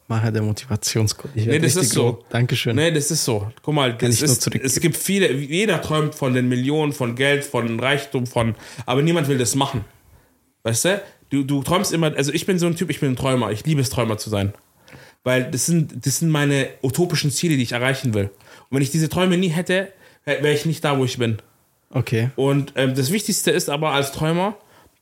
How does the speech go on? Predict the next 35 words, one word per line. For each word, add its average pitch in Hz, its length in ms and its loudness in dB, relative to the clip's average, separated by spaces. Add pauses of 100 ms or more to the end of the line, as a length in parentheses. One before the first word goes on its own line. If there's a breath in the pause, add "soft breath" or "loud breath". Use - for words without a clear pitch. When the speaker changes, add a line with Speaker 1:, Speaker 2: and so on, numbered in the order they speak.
(120)
Speaker 2:
die 147 100 2
Zwischensteps 165 640 2
noch 117 160 0
zu - 120 -6
träumen. 107 320 0 (1500 loud breath)
Speaker 1:
Oh, 131 160 2
Speaker 2:
Weil 160 200 4
Speaker 1:
das 160 80 0
Speaker 2:
wenn 170 120 2
du 156 80 2
das 156 100 0
nicht - 180 -2
machst, 202 340 0 (200)
dann, 143 340 0
äh, 143 200 0
tut 185 160 -2
man 160 140 2
sich 143 160 0
sehr, 170 160 2
sehr 156 140 2
oft - 180 -4
selbst 139 240 0
enttäuschen. 120 420 0
Sehr, 127 100 2
Speaker 1:
Dann 123 60 2
Speaker 2:
sehr 123 100 4
Speaker 1:
ist 117 80 2
man 135 100 2
Speaker 2:
groß. 131 80 4
Speaker 1:
nur 127 80 2
eine 120 100 2
Laberbarke, 110 560 -2
meinst 110 300 -2
du? 131 60 0
Speaker 2:
Ja. 110 300 0